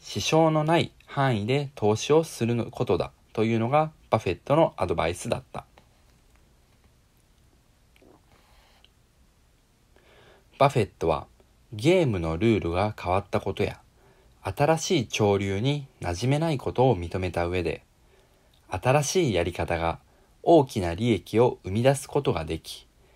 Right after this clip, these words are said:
同時に私のやり方が効力を失せ、大きな損失を出す可能性があるとしても、私はこれまでのやり方を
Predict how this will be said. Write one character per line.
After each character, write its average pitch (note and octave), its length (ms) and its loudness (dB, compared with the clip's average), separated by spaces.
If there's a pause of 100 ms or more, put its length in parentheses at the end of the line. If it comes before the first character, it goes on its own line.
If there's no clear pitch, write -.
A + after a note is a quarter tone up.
(280)
同 G#2 180 4
時 G2+ 160 -2
に C3 240 0 (120)
私 C3+ 400 -2
の D3 120 0
や D3 80 0
り C#3 120 -2
方 C3+ 240 0
が F#2+ 180 -4 (480)
効 D#3+ 260 8
力 F2 280 -2
を D#2 100 -2
失 - 160 -6
せ、 - 220 -8 (420)
大 C3 220 4
き - 160 -8
な D#2+ 140 -6
損 B2 300 -4
失 - 300 -6
を C3+ 120 4
出 D#3 140 6
す - 140 -8
可 F#2 140 -8
能 G2+ 160 -2
性 G#2 260 -4
が C3 240 -2
あ B2+ 80 0
る A2+ 100 -2
と D#2+ 140 -4
し - 100 -12
て F#2+ 100 -6
も、 E2 180 -8 (720)
私 G2 360 -2
は A2 220 0 (180)
こ - 160 -2
れ C3 80 4
ま D#3 140 2
で D3+ 100 0
の F#2+ 120 0
や E2 100 -4
り E2 120 -6
方 F#2 280 -2
を B2+ 160 6